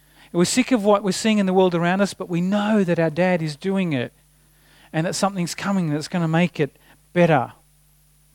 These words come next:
And again, this is where when Joel was talking about walking in the Spirit, it's so important. Life in the Spirit is so important because Paul says in verse twenty-six, and I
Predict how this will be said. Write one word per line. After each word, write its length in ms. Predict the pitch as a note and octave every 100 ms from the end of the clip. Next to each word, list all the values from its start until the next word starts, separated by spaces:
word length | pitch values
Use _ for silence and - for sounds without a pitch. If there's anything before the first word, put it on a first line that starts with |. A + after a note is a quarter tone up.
| _ _ _ _ _ _ _ _ _ _
And 120 | F3+ D#3+
again, 280 | D3+ E3+
this 180 | D3+ D3+
is 160 | F3 D3
where 260 | E3+ E3
when 160 | D#3 D3+
Joel 220 | D3+ E3
was 80 | E3
talking 200 | - D#3+
about 120 | D#3+
walking 300 | D#3+ F3 F3
in 60 | E3+
the 60 | D#3
Spirit, 360 | - F3 D3+
it's 120 | D#3
so 300 | - - F#3
important. 560 | F#3 F3 F3+ E3 C#3 C3+ - - -
Life 360 | D#3 F3 F#3+ G3+
in 60 |
the 60 | F#3+
Spirit 320 | - F#3+ F3
is 80 | D#3
so 240 | - F#3+
important 460 | F#3+ F#3+ G3+ E3+ D3+
because 240 | D#3 E3
Paul 260 | - F3+ F3+
says 300 | - F3+ E3
in 100 | E3
verse 220 | D#3+ E3
twenty-six, 600 | - E3+ D#3 - G3+ -
and 100 | D#3+
I 160 | D#3